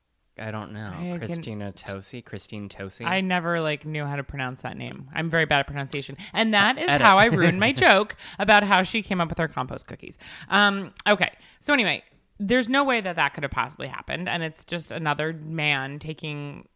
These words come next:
Speaker 2: credit for a woman who is clearly, like, has created something really amazing and everyone trying to discredit her and say, "Oh, it must
Speaker 1: Mm-hmm.
Speaker 2: have been a mistake. She must have not known what she's doing."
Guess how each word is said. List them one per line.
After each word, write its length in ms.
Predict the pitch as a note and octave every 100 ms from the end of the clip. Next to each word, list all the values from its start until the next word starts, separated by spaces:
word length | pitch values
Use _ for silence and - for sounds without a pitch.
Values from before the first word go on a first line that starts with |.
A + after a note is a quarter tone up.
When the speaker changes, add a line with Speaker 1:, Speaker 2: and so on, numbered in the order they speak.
| _ -
Speaker 2:
credit 440 | - D3+ C#3 C#3+
for 180 | - D#3
a 80 | D3
woman 340 | D3+ C#3+ C#3
who 180 | D3+ E3+
is 180 | D#3+ - _ _
clearly, 840 | - A#3+ D4 D4 C4+ C4+ B3+ B3 _ _ _ -
like, 300 | F#3 F3 -
has 320 | E3 F#3 E3+
created 400 | - F#3 F3+ F3+
something 640 | F3 E3+ D#3+ D3+ C#3+ C#3 C#3 _ D3+
really 220 | D3+ E3+
amazing 400 | E3+ C#3 D3 D3+
and 100 | D3
everyone 340 | C#3+ D#3 D#3
trying 400 | D3+ D#3 C#3 C#3+
to 120 | - C#3+
discredit 420 | C#3+ - C#3 C#3
her 120 | C#3+
and 160 | C#3 C#3+
say, 180 | C#3+ C#3+
"Oh, 360 | G3 G3+ G3+ G3
it 120 | C#3+
must 140 | F#3
Speaker 1:
Mm-hmm. 80 | C3
Speaker 2:
have 120 | F3
been 120 | F3+ F3
a 40 |
mistake. 580 | G#3 G#3+ - C4 B3+ A3+
She 140 | -
must 180 | A#3+ A#3+
have 80 | A#3+
not 160 | A3+
known 240 | A3 A3+ A3+
what 120 | A3
she's 200 | - G#3
doing." 280 | A#3+ A3+